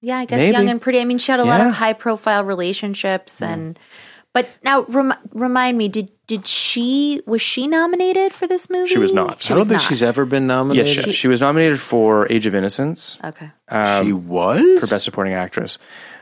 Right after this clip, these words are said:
Speaker 2: Um,
Speaker 3: That's cool.
Speaker 2: Yeah, and she's, she's, and that movie is slept on for whatever reason. People are, are very, um, much, I don't know. I agree with you. It did feel like people's knives were sharpened for her, and
Speaker 1: Yeah.
Speaker 2: I'm, I'm not entirely sure why.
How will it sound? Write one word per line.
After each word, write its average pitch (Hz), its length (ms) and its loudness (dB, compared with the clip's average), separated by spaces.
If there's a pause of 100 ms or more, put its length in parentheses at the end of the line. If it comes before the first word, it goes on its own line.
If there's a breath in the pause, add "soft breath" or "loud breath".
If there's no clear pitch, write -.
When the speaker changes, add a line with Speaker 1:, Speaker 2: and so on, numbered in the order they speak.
(120 loud breath)
Speaker 2:
Um, 104 380 2
Speaker 3:
That's 101 180 -2
cool. 107 460 -4 (100)
Speaker 2:
Yeah, 113 320 2
and 117 100 -4
she's, - 300 -2
she's, - 340 -4
and 160 140 2
that 226 100 2
movie 165 280 4
is 110 300 0
slept - 340 -2
on 98 180 -4
for - 180 -6
whatever 143 240 0
reason. 95 280 0
People 101 260 -2
are, 87 220 -4
are 98 120 -6
very, 92 420 -2 (240)
um, 95 420 -6 (580)
much, 101 520 -4 (160)
I 107 120 -6
don't 92 80 -4
know. 87 120 -4 (140)
I 139 140 2
agree 135 260 2
with 110 100 0
you. - 80 -8
It 139 160 -2
did 180 200 0
feel 165 240 2
like 143 220 2
people's 120 360 0
knives 104 300 0
were 107 80 0
sharpened 101 400 -2
for 127 120 0
her, 131 180 2
and 117 60 2
Speaker 1:
Yeah. 107 120 0
Speaker 2:
I'm, 156 80 -2
I'm 113 80 0
not 107 160 0
entirely 107 680 0 (140)
sure 101 360 0
why. 95 540 0